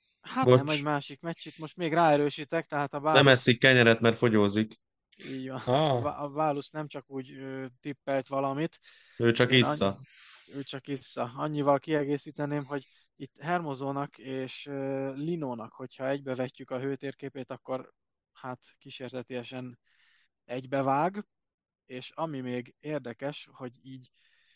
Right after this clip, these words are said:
Speaker 1: Hermozó, aki elvileg a hát-, vagy gyakorlatilag is a hátsó hármasnak a, a része, ő nagyon sokat előre ment, legtöbbet nagyjából a félpálya környékén volt, de mármint a szélen, de a félpálya vonalában,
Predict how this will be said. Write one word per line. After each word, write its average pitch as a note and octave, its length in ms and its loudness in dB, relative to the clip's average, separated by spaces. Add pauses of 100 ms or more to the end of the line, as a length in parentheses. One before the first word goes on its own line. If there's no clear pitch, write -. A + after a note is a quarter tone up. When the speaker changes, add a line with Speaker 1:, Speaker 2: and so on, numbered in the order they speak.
(140)
Speaker 1:
Hermozó, D3+ 540 -4
aki C#3+ 340 -6
elvileg B2+ 420 -8
a C3 80 -2
hát-, D3 300 -6
vagy B2+ 120 -18 (120)
gyakorlatilag B2 680 -10
is C#3 140 -10
a B2+ 80 -12
hátsó C#3+ 380 -4
hármasnak B2+ 680 -6
a, A#2 360 -8
a A#2 60 -8
része, B2+ 500 -8 (420)
ő C3+ 140 -8
nagyon C#3+ 340 -2
sokat A#2 360 -12
előre A#2+ 380 -6
ment, C3 460 -8 (840)
legtöbbet C3+ 580 -4
nagyjából B2 440 -6
a A#2+ 80 -4
félpálya A#2+ 560 -4
környékén A#2+ 600 -12
volt, C3 460 -6
de B2+ 180 -10
mármint C3 520 -10
a B2+ 60 -14
szélen, C#3+ 460 -4
de C3 100 -4
a B2 80 -4
félpálya A2+ 500 -10
vonalában, C#3 680 -8